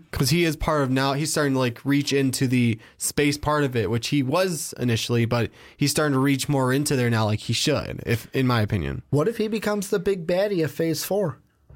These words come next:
Speaker 1: Very much so,
Speaker 2: Is,
Speaker 1: 'cause
Speaker 2: is, does he have enough, does he have enough oomph, like Thanos,
Speaker 1: Yeah.
Speaker 2: to be the big baddie for Phase Four after Thanos is defeated?
Speaker 1: Here's what I'm gonna say. He has potential to be,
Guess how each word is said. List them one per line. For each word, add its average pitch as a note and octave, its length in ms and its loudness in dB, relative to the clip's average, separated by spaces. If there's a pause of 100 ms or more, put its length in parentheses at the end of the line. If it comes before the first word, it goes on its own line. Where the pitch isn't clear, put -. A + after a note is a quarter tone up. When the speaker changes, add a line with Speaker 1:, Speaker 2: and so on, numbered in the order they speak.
(360)
Speaker 1:
Very E3+ 260 4
much G#3+ 260 -2
so, G3+ 140 2
Speaker 2:
Is, A#2+ 120 0
Speaker 1:
'cause C#3 100 2
Speaker 2:
is, E3 200 0 (100)
does D#3+ 220 0
he G3+ 120 0
have A3+ 120 2
enough, F#3+ 460 0 (380)
does G3 200 0
he B3 80 2
have C#4 120 0
enough A3+ 400 0 (140)
oomph, F#3 460 -2
like E3 420 0
Thanos, - 680 -2 (220)
Speaker 1:
Yeah. D3 200 2
Speaker 2:
to B2+ 100 2
be F#3 240 2
the E3 160 0
big D3 340 -2
baddie C#3 560 0 (220)
for F3 380 0
Phase D3+ 420 0
Four D3+ 320 0
after C#3 320 -2
Thanos B2+ 540 0
is A#2 120 0
defeated? A2+ 520 -2
Speaker 1:
Here's F#3 260 2
what G3+ 80 2
I'm F#3 80 2
gonna F3+ 120 2
say. E3 360 2
He C#3+ 140 2
has C#3 160 0
potential D3+ 600 -2
to A#2 100 0
be, G2+ 280 -2